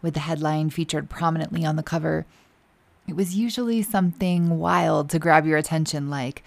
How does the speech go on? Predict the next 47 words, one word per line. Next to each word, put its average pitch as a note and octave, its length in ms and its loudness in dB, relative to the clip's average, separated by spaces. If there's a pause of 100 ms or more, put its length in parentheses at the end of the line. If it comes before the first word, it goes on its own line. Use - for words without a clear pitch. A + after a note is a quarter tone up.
(340)
"Drop F#3+ 240 0
ten G#3 300 4
pounds F3+ 420 2
by D3 140 2
eating G#3 300 4
so G3 140 2
much F#3+ 240 2
grapefruit - 480 0
you D#3 140 0
lose F#3 440 2
the G3 100 6
will G3 260 4
to F#3 140 -2
live," C#3+ 500 2 (400)
or C#3 580 -4
"Fifteen D4+ 600 0
simple D4+ 280 6
exercises F3+ 640 6
that E3+ 120 4
you C4+ 140 2
can B3 140 6
do F#3 120 4
from A3 160 0
the A#3+ 80 2
comfort D4+ 360 0
of A#3 100 2
your D4+ 100 2
prison D#4+ 400 2
cell," D#3+ 460 4 (580)
or D3 440 -2 (260)
"How D#4+ 180 4
to E4+ 120 8
slim G3 260 8
down F3 240 8
for F#3+ 100 2
Christmas F#3+ 400 2
by E3 160 8
pretending G#3 480 6
you're B3+ 140 6
an C4 80 6
atheist D#3+ 640 2
and E3 160 0
morally E3+ 340 4
opposed G3+ 440 6
to A3+ 60 -2
candy F3 280 4
canes," C#3 680 -2